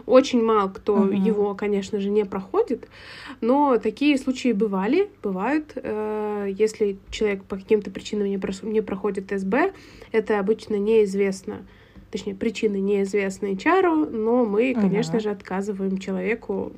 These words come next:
Speaker 1: в трудоустройстве вот уже как бы после оффера. Такое тоже есть. Вот. Если всё окей, то мы здесь ничего как бы не говорим. Обычно просто трудоустройство занимает условно там от пяти до десяти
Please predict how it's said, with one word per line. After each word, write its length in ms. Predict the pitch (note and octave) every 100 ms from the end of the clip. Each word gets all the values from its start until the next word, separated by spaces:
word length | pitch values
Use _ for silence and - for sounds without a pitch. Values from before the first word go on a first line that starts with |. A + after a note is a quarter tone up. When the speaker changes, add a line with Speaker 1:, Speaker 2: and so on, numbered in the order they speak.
| - -
Speaker 1:
в 420 | A3 G3 F#3+ F#3+ -
трудоустройстве 960 | - F#3+ F#3+ F#3+ G#3+ B3 C4 A3+ F#3+ F#3+
вот 240 | F#3+ F#3+
уже 300 | F#3+ G#3+ A#3
как 200 | A3+ G#3
бы 120 | F#3+ F#3+
после 480 | G#3 A3 G#3 F#3+ F#3+ -
оффера. 420 | A3+ F#3+ F3+ F#3+ F#3+
Такое 240 | - - F#3+
тоже 160 | F#3+
есть. 140 | F#3+ - - - - - - - - - -
Вот. 260 | G#3+ F#3+
Если 300 | - A#3+ D4 B3+
всё 220 | - B3
окей, 540 | A3+ D#4+ F#4 G#4 A4 - -
то 180 | B3+
мы 320 | A#3 A3+ A3+ G#3
здесь 380 | G3 G3+ F#3+
ничего 380 | A3 A3+ A3+ B3
как 160 | F#3+ F#3
бы 100 | F#3+
не 140 | G3
говорим. 400 | G#3+ A3 D4+ A4
Обычно 380 | B3 C#4+ D4+ A#3+
просто 540 | A#3+ B3 - G3+ G3 - _ - -
трудоустройство 720 | B3+ A3+ A3+ - G#4+ B4 C#4
занимает 580 | B3 A3+ A3 F4+ E4+ A#3
условно 560 | A3 B3 C#4+ C#4 A3+
там 300 | G3 G3+ G3 F#3+
от 320 | B3+ C4+ -
пяти 460 | A#3+ - D#4+ F4+
до 400 | C#4 A3+ C4 C4+
десяти 800 | A#3+ A3 - G3 - B3+ D4+ -